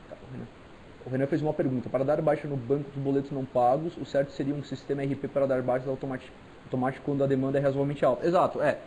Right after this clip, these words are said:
É, tu-, tudo via, eu, eu aconselho fazer tudo via sistema, tá? Principalmente quando, se você tem interesse em escalar a sua operação, você tem que, é, você tem que reduzir ao máximo operações manuais.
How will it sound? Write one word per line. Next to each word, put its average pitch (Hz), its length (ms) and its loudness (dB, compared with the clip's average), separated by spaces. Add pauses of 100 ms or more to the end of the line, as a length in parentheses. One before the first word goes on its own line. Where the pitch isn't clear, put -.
(180)
É, 127 160 0
tu-, 156 140 -6
tudo 185 220 2
via, 151 260 2 (340)
eu, 175 380 6 (160)
eu 156 100 6
aconselho 180 760 6
fazer 170 240 4
tudo 170 200 0
via 190 200 4
sistema, 165 580 4
tá? 117 260 2 (560)
Principalmente 139 360 -2
quando, 175 280 4 (180)
se - 80 -2
você 143 240 2
tem 185 240 4
interesse 156 540 4
em 147 40 -2
escalar 143 460 0
a - 20 2
sua 151 160 0
operação, 143 680 0 (400)
você 131 160 -2
tem 135 160 2
que, 165 420 2 (480)
é, 110 220 4
você 123 160 -2
tem 156 140 0
que 165 100 -2
reduzir 156 280 6
ao 185 100 8
máximo 160 480 2
operações 180 440 4
manuais. 180 600 2